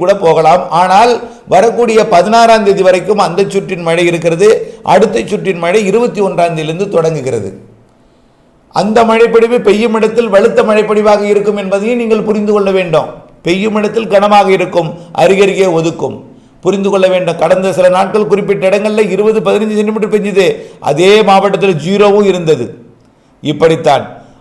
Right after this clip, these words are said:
ஐந்து சென்டிமீட்டர் ஒரு இடத்துல பெய்யும், அருகில ஜீரோவும் இருக்கும். சில இடத்துல மூன்று சென்டிமீட்டர் பெய்யும், அருகில ஜீரோவும் இருக்கும். இப்படித்தான் மழைப்பொழிவு இருக்கும் என்பதை நினைவில் கொள்ள வேண்டும். நீங்கள் உங்களுடைய மனநிலை எப்படி வைத்துக் கொள்ள வேண்டும்? மழை வரும், நமக்கும் பெய்யலாம், நம்மை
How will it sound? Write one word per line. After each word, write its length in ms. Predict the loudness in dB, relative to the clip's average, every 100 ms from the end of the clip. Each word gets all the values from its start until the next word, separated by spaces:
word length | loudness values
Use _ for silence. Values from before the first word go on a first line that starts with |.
| -6 -2
ஐந்து 200 | -2 -2 0
சென்டிமீட்டர் 360 | 0 0 0
ஒரு 60 | 0
இடத்துல 240 | 0 -2 -2
பெய்யும், 280 | -2 -2 -6 -2
அருகில 260 | 0 0 0 -2
ஜீரோவும் 400 | -2 0 0 -2 -4
இருக்கும். 320 | -6 -6 -8 -6
சில 120 | -4
இடத்துல 220 | -2 -2 -2
மூன்று 200 | -2 -4 -2
சென்டிமீட்டர் 340 | -4 -4 -6
பெய்யும், 240 | -4 -4 -2
அருகில 240 | -2 -2 -4
ஜீரோவும் 380 | -2 0 0 -2 -6
இருக்கும். 300 | -8 -10 -12 -16 -18 -10 -4
இப்படித்தான் 480 | -2 0 2 0 0
மழைப்பொழிவு 440 | -2 -2 -2 -2 0
இருக்கும் 300 | 0 0 0
என்பதை 240 | -2 -4 -4
நினைவில் 300 | -4 -6 -2
கொள்ள 160 | -2 -2
வேண்டும். 280 | -4 -6 -8 -10 -20 -12 -8
நீங்கள் 260 | -2 -2 -2
உங்களுடைய 320 | 0 2 2 2
மனநிலை 300 | 0 0 2 2
எப்படி 200 | 2 2
வைத்துக் 240 | 2 0 0
கொள்ள 140 | 0 0
வேண்டும்? 300 | 0 -2 -2 -8 -18 _ 0
மழை 220 | 2 4 4
வரும், 260 | 4 4 0 -6 -14 -2 0
நமக்கும் 400 | 2 0 0 0
பெய்யலாம், 420 | 0 2 2 2 0
நம்மை 200 | -2 0